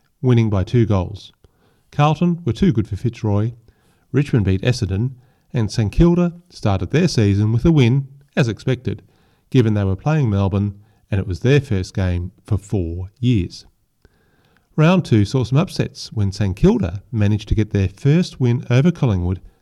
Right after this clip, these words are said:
at Victoria Park in twenty-seven attempts since the start of the V F L in eighteen ninety-seven. Despite leading all day, the Saints nearly blew it,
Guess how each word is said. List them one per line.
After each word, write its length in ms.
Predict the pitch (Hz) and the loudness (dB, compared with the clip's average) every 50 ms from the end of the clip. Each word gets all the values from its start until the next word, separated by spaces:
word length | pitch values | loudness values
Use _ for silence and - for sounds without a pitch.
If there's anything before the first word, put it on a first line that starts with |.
| _ _ _ _ | _ _ _ _
at 160 | 131 139 139 | -4 -4 -2
Victoria 420 | - 165 - - 160 151 147 143 139 | -4 -6 -4 -2 0 0 0 0 -2
Park 380 | - - 113 92 90 95 - - _ _ _ _ _ _ _ _ | -2 -2 -2 -2 -2 -4 -8 -12 _ _ _ _ _ _ _ _
in 160 | - 101 92 | -4 -4 -4
twenty-seven 640 | 98 - - 151 156 156 - 180 143 - 160 147 156 | -6 -4 -2 -2 -2 0 -2 -4 -2 0 0 0 0
attempts 520 | 151 139 - - 139 - - - - - - _ _ _ _ _ _ _ | -2 0 0 -2 -2 -2 -4 -10 -16 -18 -18 _ _ _ _ _ _ _
since 320 | _ - - 117 95 - | _ -4 -2 -2 -2 -4
the 120 | - - 113 | -8 -14 -6
start 320 | - 113 107 113 127 131 | -2 0 0 2 0 0
of 80 | 139 131 | 0 -2
the 60 | 131 | 0
V 180 | 127 135 131 131 | 2 2 2 0
F 120 | 131 - | 0 0
L 320 | 113 95 85 90 92 98 - _ _ _ _ _ _ _ | -2 0 0 -2 -6 -8 -12 _ _ _ _ _ _ _
in 160 | 123 110 - - | -6 -6 -4 -2
eighteen 420 | 92 95 95 - - 98 98 98 95 | -2 -2 -2 -2 -2 -2 -2 0 -2
ninety-seven. 720 | 95 98 95 - 113 101 - 117 101 82 80 80 80 78 - _ _ _ _ _ _ _ _ _ _ _ _ _ _ _ _ _ _ - _ | -2 -2 -2 -4 -4 -4 -2 -4 -4 -4 -4 -8 -10 -12 -18 _ _ _ _ _ _ _ _ _ _ _ _ _ _ _ _ _ _ -6 _
Despite 440 | 175 - - 175 175 180 180 - | -4 -2 2 2 2 2 2 2
leading 240 | 160 160 156 151 147 | 2 4 4 4 4
all 140 | 143 156 170 | 4 4 4
day, 400 | 156 156 147 117 95 110 131 135 - _ _ | 4 4 2 2 0 -2 -4 -6 -10 _ _
the 100 | _ 131 | _ -6
Saints 380 | 123 - 151 156 170 165 - - | -2 0 0 0 0 0 0 2
nearly 200 | 135 139 180 185 | 2 4 2 2
blew 260 | 139 139 156 180 156 | 2 2 4 4 4
it, 100 | 104 - | 2 0